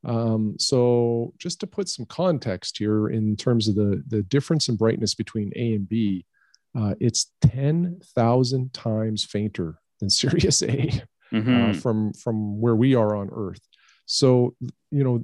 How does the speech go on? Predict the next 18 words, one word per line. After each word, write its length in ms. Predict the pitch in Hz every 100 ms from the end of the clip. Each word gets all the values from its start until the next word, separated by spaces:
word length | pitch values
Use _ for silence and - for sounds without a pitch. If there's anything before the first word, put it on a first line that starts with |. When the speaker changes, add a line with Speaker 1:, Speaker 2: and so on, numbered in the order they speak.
| -
Speaker 1:
the 100 | 127
closeness 680 | - 135 147 202 196 131 -
and 120 | 127
then 200 | 127 127
that 220 | 117 110 -
difference 400 | 131 127 165 156
in, 180 | 120 113 117
in 140 | 110
their 160 | 110 107
magnitudes 800 | 104 110 113 120 - 101 98 104
is 100 | 95
what 180 | 104 -
makes 280 | 107 -
this 160 | 113 101
such 260 | - 104 -
a 60 |
difficult 560 | 104 107 - - 95 -
split. 440 | - - 147 113